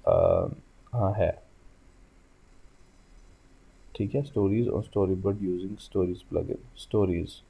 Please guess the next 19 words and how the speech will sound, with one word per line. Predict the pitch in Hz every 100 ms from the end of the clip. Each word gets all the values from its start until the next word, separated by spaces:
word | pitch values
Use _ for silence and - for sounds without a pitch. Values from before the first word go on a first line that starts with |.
| - -
create | 101 104
story | 104 - 104
description | 101 104 - - - 117 104
ready | 92 95
to | 92
be | 92
implemented | 90 98 95 90 - 92
by | 87
the | -
developer। | 82 - - - - - - - 151
हाँ, | 156
कुछ | 156 143
है | 139 135
मगर | 147 131 131
किड | 131 135
स्टोरीज | 135 - 117 113 107
नहीं | 87 85
है, | 101 90
मैं | 90